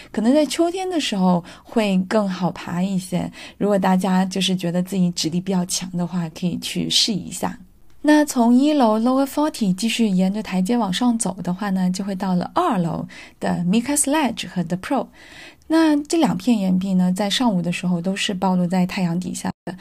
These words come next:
要到下午才会比较阴凉，才更适合攀爬一些。不过呢，就是夏天嘛，岩壁吸收了热量，所以哪怕到了下午三四点，石头摸起来还是有点温热，甚至是有时候是烫手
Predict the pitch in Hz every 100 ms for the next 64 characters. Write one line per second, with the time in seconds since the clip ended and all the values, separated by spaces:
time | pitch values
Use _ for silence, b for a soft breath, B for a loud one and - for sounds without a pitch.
0 | B B - 214 214 - 254 185 165 180
1 | 180 190 185 196 185 220 220 180 180 185
2 | 170 175 190 185 190 175 180 - 269 185
3 | - 180 - 185 - B B B B 285
4 | 349 349 339 339 B B - 277 285 262
5 | 302 269 247 - 262 220 180 180 185 240
6 | 233 226 247 247 254 233 196 196 202 190
7 | 185 180 175 B B - 277 240 180 185
8 | 247 240 202 185 214 185 175 226 233 233
9 | 185 - - - - 180 233 202 185 190
10 | 247 247 185 170 175 180 - 190 185 B
11 | B B 190 196 185 185 214 214 220 190
12 | 180 220 190 185 175 185 165 160 175 175
13 | 170 180 - 226 190 - -